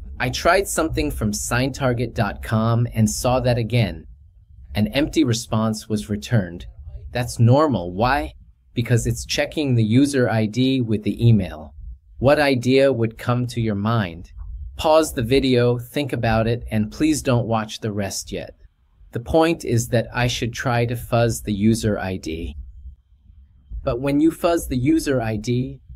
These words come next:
this user I D is being matched with the email. Naturally, there isn't an email like that, especially not my personal email. At sign target dot com doesn't exist,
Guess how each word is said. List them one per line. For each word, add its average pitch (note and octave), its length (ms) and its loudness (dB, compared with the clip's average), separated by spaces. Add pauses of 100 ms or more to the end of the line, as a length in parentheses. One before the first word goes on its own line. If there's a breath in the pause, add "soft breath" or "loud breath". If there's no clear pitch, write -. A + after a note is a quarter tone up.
(120)
this B2 220 -2
user D3 340 2
I A2+ 160 2
D B2+ 380 -2
is G#2+ 160 -6
being G2+ 320 -2
matched - 520 -8 (540)
with A#2+ 160 6
the A#2 160 2 (100)
email. A2 480 4
Naturally, A2 720 2
there A2+ 240 2
isn't C#3 320 0
an A2 140 4
email A2+ 420 4
like F#2 300 -4
that, F#2 360 -4
especially A#2+ 520 -2
not A2+ 300 2
my G#2 160 -2
personal G2+ 500 -4
email. F#2 480 -4 (2500)
At A2 160 -6
sign E3+ 300 -4
target C3+ 500 -4
dot G#2+ 280 -2
com A#2 400 -2
doesn't G#2+ 320 -2
exist, - 580 -10